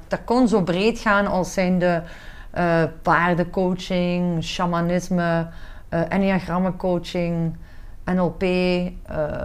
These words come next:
tantra, ehm, ja, en, en ook heel specifieke dingen zoals, eh, ik zeg maar, Tony Robbins, eh, de Unleash the Power Within in Londen. Of de, ehm, de workshop van Joe Dispenza, eh,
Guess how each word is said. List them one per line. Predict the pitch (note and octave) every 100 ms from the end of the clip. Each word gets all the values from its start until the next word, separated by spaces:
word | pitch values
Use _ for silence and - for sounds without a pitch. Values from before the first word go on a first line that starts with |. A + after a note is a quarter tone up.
| - C#3+ C#3 -
tantra, | F#3 F3+ F3+ D#3+ E3+ E3 D#3+ D#3+ D#3+ -
ehm, | D#3 D3+ C#3+ C#3+ C#3+ - - D3 D3 - - - -
ja, | F3 F3+ -
en, | A3 G#3+
en | G#3
ook | A3+
heel | G#3 B3
specifieke | B3+ A#3 G3 G#3+ E3+
dingen | F3 F3+
zoals, | E3 D#3+ - F3+
eh, | D#3+
ik | D#3
zeg | F#3 D#3+
maar, | D#3+ E3
Tony | G3+ F#3
Robbins, | F3 E3+ F3 E3 - - -
eh, | - D#3 D#3 D3+
de | D3+ D3+ -
Unleash | D#3+ F3 F3
the | C#3+
Power | D3 D3 D3
Within | D#3 F3 F3
in | E3+
Londen. | E3 D#3+ E3 D#3 D#3 - - - - -
Of | D#3+ D3 -
de, | - D#3+ D3+ D3 D3 -
ehm, | D3 C#3+ C#3 C#3 C#3 C3+
de | C#3
workshop | E3+ E3+ F#3+
van | F3
Joe | E3 D#3
Dispenza, | D#3 - F3+ F3+ F3 F3 E3+ E3+ -
eh, | -